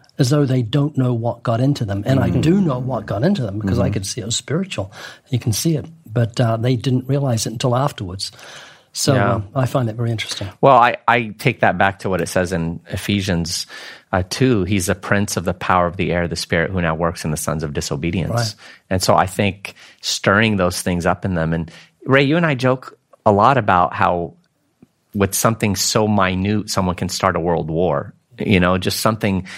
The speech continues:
Speaker 3: insulting. Even, I mean, man's pride, as, as self-controlled as we might think some of these leaders are, one world leader can say something to another world leader, and that can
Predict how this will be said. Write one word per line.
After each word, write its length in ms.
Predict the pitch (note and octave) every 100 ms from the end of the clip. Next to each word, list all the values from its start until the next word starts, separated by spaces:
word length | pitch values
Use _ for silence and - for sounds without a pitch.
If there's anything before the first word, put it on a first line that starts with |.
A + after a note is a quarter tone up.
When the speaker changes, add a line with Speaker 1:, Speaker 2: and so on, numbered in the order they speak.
| -
Speaker 3:
insulting. 500 | - G2+ - A#2+ C3 A2+
Even, 320 | E3+ A#3 D4+ - -
I 40 |
mean, 140 | D#3+ D3
man's 260 | E3 F#3
pride, 340 | - D#3+ E3 B2+
as, 280 | A2 A2+ - - - -
as 160 | A#2+
self-controlled 920 | A#2 - D3 C#3+ - B2 - B2 C3 A2
as 100 | F#2+
we 120 | A2+
might 180 | G#2+ -
think 180 | A2+ G2+
some 200 | - G2+
of 60 |
these 200 | F#2 E2+
leaders 400 | F2 A2+ A2 F#2
are, 340 | F2 E2 D#2+ D#2+ - - _ _
one 420 | A2 B2 D3 C#3
world 380 | - A#2 C3 B2
leader 300 | A#2 A#2+ B2
can 160 | B2 A2+
say 160 | C#3
something 420 | A2 B2 A2+ A#2+ G#2
to 120 | -
another 240 | G2 G#2+ A2+
world 260 | G#2+ G#2
leader, 360 | G2 G#2 G2+ G2+
and 280 | - F#2+ F#2
that 200 | G2 -
can 340 | G2 F2+ E2